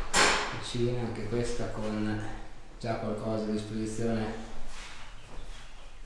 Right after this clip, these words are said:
per i viaggiatori, macchinetta del caffè, frigo, dentro al frigo ho detto ci sono succhi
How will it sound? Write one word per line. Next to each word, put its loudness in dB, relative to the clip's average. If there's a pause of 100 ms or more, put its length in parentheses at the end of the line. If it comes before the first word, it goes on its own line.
(260)
per 6
i 6
viaggiatori, 8 (480)
macchinetta 0
del -4
caffè, 4
frigo, 2
dentro 0
al -2
frigo 0
ho 4
detto 0 (520)
ci -4
sono 0
succhi 2